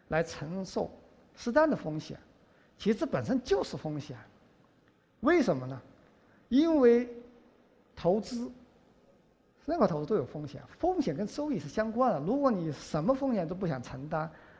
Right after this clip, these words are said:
那你什么收益你也别想分享。我们想，公益组织它的投资其实是一个普通的金融问题，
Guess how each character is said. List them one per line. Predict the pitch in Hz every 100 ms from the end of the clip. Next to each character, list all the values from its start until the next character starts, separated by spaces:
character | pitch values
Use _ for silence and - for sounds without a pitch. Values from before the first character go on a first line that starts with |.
| -
那 | 190
你 | 208
什 | 214 131
么 | 170
收 | - 233 240
益 | 220
你 | 139 156
也 | 143
别 | - 165
想 | 220 - -
分 | 185 180
享。 | - - - - _ _ _ - _ _ _ -
我 | 175
们 | 220
想， | - 180 147 - - - - _ _ _ _ _ _ -
公 | 285
益 | 320 262
组 | 160 139
织 | 135 170 190 233 - - _ _ _
它 | - 220
的 | 196
投 | - 147 170
资 | 170 175 170
其 | - - - 185 233
实 | - - 165
是 | 160 170
一 | 156
个 | 156
普 | - 147 127
通 | 175
的 | 196
金 | - 262
融 | 240 151
问 | 143 127
题， | - -